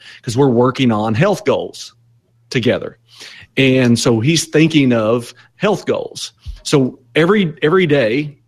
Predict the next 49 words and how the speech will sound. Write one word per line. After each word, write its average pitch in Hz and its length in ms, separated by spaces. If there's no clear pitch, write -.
I 127 80
have 147 180
him 151 140
in 147 80
a 156 60
group 139 560
with, 120 260
and 113 100
I'm 143 180
in 147 100
this 127 180
group, 117 400
and 139 100
it's - 140
a 143 40
workout 143 600
group. 104 320
So 123 180
every 175 280
day 147 500
we're 123 140
on 156 160
Facebook. 170 640
You 127 120
can't 156 280
see 117 260
it 135 120
because 110 220
you're 117 80
not 117 160
in 123 80
the 127 80
group, 120 340
right? 113 300
And 131 520
we 165 240
have 151 220
to 175 80
post 123 520
a 113 100
workout 175 680
and 131 80
a 123 40
healthy 139 360
meal. 131 420
Zach's 160 380
been 143 240
killing 151 480
it. - 280